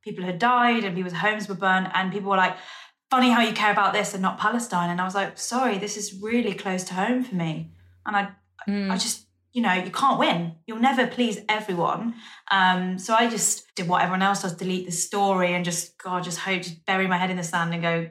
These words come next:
Speaker 1: "God, why do I even bother? Like, <laughs> what
Speaker 2: Yeah.
Speaker 1: is the point?" Um, yeah, but I think, you know, when you kind of go, there's more people that love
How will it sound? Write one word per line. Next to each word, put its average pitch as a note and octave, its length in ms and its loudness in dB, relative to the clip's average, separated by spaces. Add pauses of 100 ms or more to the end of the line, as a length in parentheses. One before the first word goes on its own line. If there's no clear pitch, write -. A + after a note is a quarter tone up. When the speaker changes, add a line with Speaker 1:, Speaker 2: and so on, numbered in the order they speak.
Speaker 1:
"God, F3 200 -6
why F#3 120 0
do F#3 60 0
I F3+ 80 2
even F3 200 -4
bother? F3 500 0 (120)
Like, - 220 -6
<laughs> - 520 -2
what - 20 -6
Speaker 2:
Yeah. E3+ 340 4
Speaker 1:
is E3 60 -2
the F#3+ 80 -4
point?" F#3 640 2
Um, F#3 640 2
yeah, E3+ 240 4
but - 100 2
I G3+ 40 2
think, A3+ 320 -2 (200)
you G3+ 100 -8
know, F#3 120 2
when F#3+ 100 2
you F3+ 80 0
kind G3+ 240 2
of F3+ 160 0
go, F3+ 480 4
there's G#3 140 -2
more A#3+ 260 4
people A#3 300 0
that - 280 -2
love G3+ 320 2